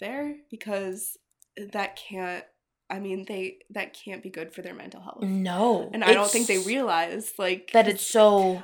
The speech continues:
Speaker 1: Well, there's also a lot of really dark stuff that's, like, associated with that, that,
Speaker 2: Yeah.
Speaker 1: like, I,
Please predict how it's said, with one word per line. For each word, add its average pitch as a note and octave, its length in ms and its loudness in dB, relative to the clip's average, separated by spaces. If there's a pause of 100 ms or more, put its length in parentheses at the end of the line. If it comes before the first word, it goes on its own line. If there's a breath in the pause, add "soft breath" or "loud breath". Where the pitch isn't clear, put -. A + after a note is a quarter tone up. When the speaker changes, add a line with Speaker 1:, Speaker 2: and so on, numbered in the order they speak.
Speaker 1:
Well, A3+ 140 0
there's A3+ 160 0
also A#3+ 240 0
a - 20 -4
lot F3+ 160 -2
of E3+ 140 -10
really D#3+ 140 -12
dark D#3+ 220 -12
stuff - 220 -14
that's, D3 160 -14
like, E3 120 -14
associated F#3 560 -14
with A3 120 -16
that, A#3 120 -6
that, G#3+ 80 -6
Speaker 2:
Yeah. C#4+ 200 4
Speaker 1:
like, F#3 440 0
I, F#3 420 -2